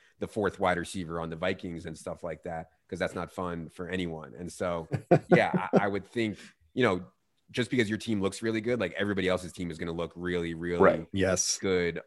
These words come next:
Speaker 1: also. And so I'd be really careful there. You know, I, I, I think the Bengals, uh, pass catchers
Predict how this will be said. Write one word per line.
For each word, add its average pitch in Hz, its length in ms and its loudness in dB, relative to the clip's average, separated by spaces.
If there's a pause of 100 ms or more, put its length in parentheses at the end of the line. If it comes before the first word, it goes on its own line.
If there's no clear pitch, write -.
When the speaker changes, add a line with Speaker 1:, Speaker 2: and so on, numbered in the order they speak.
Speaker 1:
also. 87 560 -4
And 90 100 -8
so 101 120 -2
I'd 92 140 2
be 95 100 -2
really 95 420 -4
careful 95 400 -2
there. 95 320 -2 (220)
You 147 80 -4
know, 127 180 4
I, 120 200 -4 (220)
I, 110 100 -6 (100)
I 113 60 0
think 151 340 -4
the 110 80 -4
Bengals, 92 720 -2 (400)
uh, 90 480 -2 (320)
pass 98 320 0
catchers 90 720 -6